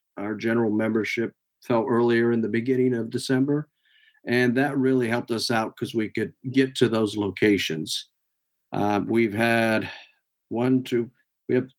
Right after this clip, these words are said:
seven different people, uh, seven, uh, between staff and, uh, business representatives of the local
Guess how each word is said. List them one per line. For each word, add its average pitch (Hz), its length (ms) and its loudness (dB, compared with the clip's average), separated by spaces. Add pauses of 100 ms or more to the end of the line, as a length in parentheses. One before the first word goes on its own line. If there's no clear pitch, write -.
seven 143 440 2
different 131 480 0
people, 104 460 -4 (280)
uh, 104 280 -2
seven, 113 400 -2
uh, 110 120 0
between 117 420 2
staff 120 560 2
and, 107 380 0
uh, 104 120 -2
business 107 420 0
representatives 107 680 0
of 98 120 0
the 107 80 -4
local 107 680 0